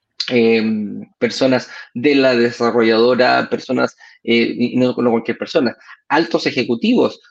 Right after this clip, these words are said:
de, eh, de la empresa de rental, la empresa de administración, eh, del desarrollador, para que nos expliquen un poquito cómo ese proyecto va a cubrir todo lo que aprendimos nosotros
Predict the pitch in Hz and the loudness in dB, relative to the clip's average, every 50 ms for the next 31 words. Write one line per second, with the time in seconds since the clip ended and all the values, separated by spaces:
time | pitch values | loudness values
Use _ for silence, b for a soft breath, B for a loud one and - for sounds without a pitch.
0 | b _ - 117 113 113 113 117 123 131 - - 117 113 110 110 110 107 104 104 | b _ -10 -4 0 2 2 4 2 2 0 0 0 2 2 2 2 0 0 -2
1 | 104 104 104 98 - 104 98 98 101 101 98 98 - - - - - - 147 196 | -4 -6 -8 -6 -8 -8 -6 -6 -8 -8 -10 -10 -12 -12 -12 -10 -6 -4 0 0
2 | 214 202 190 180 - 180 180 170 151 110 104 - - - - 101 104 107 110 113 | 0 0 -2 -2 0 0 0 2 0 -2 -4 -6 -10 -14 -12 -10 -8 -6 -6 -6
3 | - 120 - - 220 190 175 175 175 170 170 b b b b _ - - 104 104 | -8 -10 -2 0 0 2 2 0 -2 -4 -6 b b b b _ -8 -4 -4 -4
4 | - 101 98 117 117 110 104 110 - - - - 113 113 117 147 180 - - 190 | -4 0 0 0 0 0 -2 -6 -8 -8 -4 -4 -2 0 0 -2 -2 -2 -2 -2
5 | 180 170 170 160 165 156 - 156 _ _ 208 247 233 - 208 196 185 185 160 151 | -2 0 -2 -4 -4 -6 -6 -14 _ _ -8 -8 -6 -4 -6 -6 -6 -8 -10 -12
6 | - 202 - 202 - - 208 214 220 226 - - 180 - 165 156 165 190 190 _ | -8 -4 -4 -2 -2 0 0 2 0 0 0 -4 -2 0 0 0 0 -2 -2 _
7 | 196 175 170 175 175 - 160 156 151 - 180 185 185 _ - 185 190 220 220 196 | -4 0 0 -2 -2 -2 -2 -2 -2 -4 -6 -8 -8 _ -4 -2 -2 0 -2 -2
8 | 185 180 - 165 - - 143 147 156 214 285 339 285 175 139 135 139 - - - | -2 0 -2 -2 -2 -2 -4 -4 -4 -4 -2 -2 -2 -4 -4 -6 -8 -6 -6 -4
9 | - 143 - - | -4 -4 -8 -8